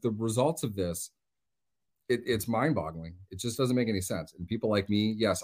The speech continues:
I understand they don't count or care, or at least that's what they tell you. I assure you they have people digging into these very questions. What exactly happened in this game? And I really don't have any other excuse than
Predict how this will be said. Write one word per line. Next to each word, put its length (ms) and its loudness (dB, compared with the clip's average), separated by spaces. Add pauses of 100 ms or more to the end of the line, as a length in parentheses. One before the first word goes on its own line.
I 60 0
understand 420 2
they 160 4
don't 280 2
count 340 0
or 120 -4
care, 280 4
or 160 6
at 60 0
least 180 2
that's 220 -4
what 100 0
they 100 2
tell 240 2
you. 220 2 (280)
I 100 6
assure 420 10
you 220 6
they 120 6
have 220 6
people 400 0 (220)
digging 340 6
into 220 4
these 160 -2
very 260 0
questions. 480 -4 (380)
What 360 10
exactly 760 4
happened 540 4
in 140 -4
this 140 -2
game? 380 0 (400)
And 160 6
I 140 8
really 340 8
don't 320 4
have 180 2
any 160 2
other 160 0
excuse 500 0
than 480 2